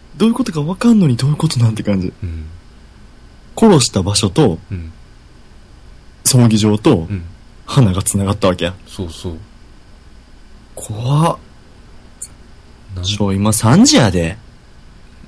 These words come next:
Speaker 2: うん。
Speaker 1: あんた。
Speaker 2: <laughs> いや、怖い話、怖ないって言ってはったじゃないですか。
Speaker 1: 時間考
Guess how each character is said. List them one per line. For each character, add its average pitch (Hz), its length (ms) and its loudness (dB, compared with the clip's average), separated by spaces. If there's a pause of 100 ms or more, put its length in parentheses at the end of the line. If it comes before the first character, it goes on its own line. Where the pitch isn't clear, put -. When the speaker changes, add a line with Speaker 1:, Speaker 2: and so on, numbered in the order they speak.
(260)
Speaker 2:
う 107 40 -4
ん。 82 220 -6 (360)
Speaker 1:
あ 85 140 -6
ん 85 120 -8
た。 82 280 -4 (420)
Speaker 2:
<laughs> - 40 -8 (1300)
い - 40 -8
や、 92 60 -10
怖 120 200 -2
い - 20 -4
話、 82 260 -8
怖 104 240 -4
な 82 120 -4
い 82 40 -8
っ - 20 -10
て - 100 -20
言 92 120 -6
っ - 20 -14 (360)
て 101 100 -4
は 98 80 -4
っ 95 80 -8
た 92 100 -6
じ 92 60 -8
ゃ 85 40 -8
な 85 80 -10
い - 20 -10
で - 60 -12
す - 100 -10
か。 - 260 -10 (2000)
Speaker 1:
時 - 160 -2
間 285 200 2
考 302 80 0